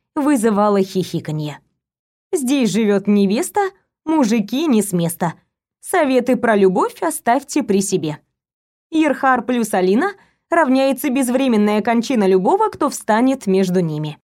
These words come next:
Ерхара мои подруги провели через весь ад выкупа невесты, приговаривая:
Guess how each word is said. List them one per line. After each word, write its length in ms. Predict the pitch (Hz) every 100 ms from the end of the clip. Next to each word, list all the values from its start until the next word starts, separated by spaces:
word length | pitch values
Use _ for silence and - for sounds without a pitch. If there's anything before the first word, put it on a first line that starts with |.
| _
Ерхара 520 | 208 233 277 370 415 254
мои 240 | 202 233
подруги 440 | 247 233 214 170
провели 500 | 180 247 277 302 302
через 360 | 294 294 269 214
весь 360 | 226 269 190 220
ад 240 | 294 339
выкупа 420 | 190 240 247 247
невесты, 600 | 226 233 262 247 - 135 - _ _ -
приговаривая: 760 | 330 226 220 180 170 156 156